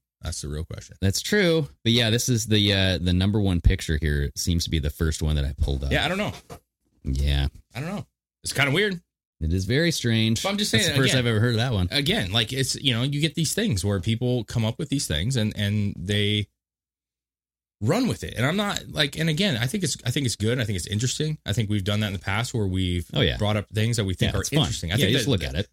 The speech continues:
Speaker 1: the zone of death,
Speaker 2: Yeah. Mm.
Speaker 1: that, that's a real fucking thing, clearly. I don't know,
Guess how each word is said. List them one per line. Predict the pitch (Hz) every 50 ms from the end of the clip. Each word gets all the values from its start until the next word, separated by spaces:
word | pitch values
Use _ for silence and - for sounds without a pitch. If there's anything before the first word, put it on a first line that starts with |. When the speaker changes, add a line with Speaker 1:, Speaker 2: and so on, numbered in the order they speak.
| -
Speaker 1:
the | - 107
zone | 85 80 80 98 123 127 131
of | 120 90 76 73
death, | 90 101 117 - - - - _ _ _ _ _
Speaker 2:
Yeah. | - 78 76 69 62 - _ _ _ -
Mm. | 98 107 82 - _ _ _ _ _ _ _ _ _ _ _ _ - 87
Speaker 1:
that, | 107 139 - - - -
that's | - 131 190 269 -
a | 143
real | 98 90 104 151 156 113 -
fucking | - - - - - - 82 69
thing, | - 135 190 160 95 - -
clearly. | - - 143 180 160 107 85 85 87 98 - -
I | 131
don't | 151 165 147
know, | 160 147 147 135 127 123 -